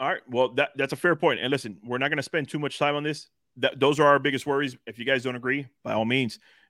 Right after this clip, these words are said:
drop it in the comment section. Let us know how, what you feel is the biggest worry for this upcoming season.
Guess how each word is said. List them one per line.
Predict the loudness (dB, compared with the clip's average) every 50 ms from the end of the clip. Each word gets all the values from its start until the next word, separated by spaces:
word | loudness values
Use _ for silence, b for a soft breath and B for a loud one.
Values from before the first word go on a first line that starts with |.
| b _
drop | 6 6 6 6 4
it | 0
in | -2
the | 0
comment | 2 2 2 2 0 -2
section. | -2 -4 -4 -2 -4 -4 -6 -6 _ 0
Let | 2 2 2
us | 2 2
know | 2 2
how, | 4 2 0
what | 0 0 -2 -2 -2 0 -2
you | -2 -2 -4 -6 -10 _ _ _ _ _ _
feel | -6 -6 -4 -4
is | -4 -6
the | -6
biggest | -4 -4 -4 -4 -4
worry | -6 -6
for | -4 -6
this | -6 -6 -6
upcoming | -6 -6 -6 -8 -8 -8
season. | -8 -8 -8 -8 -12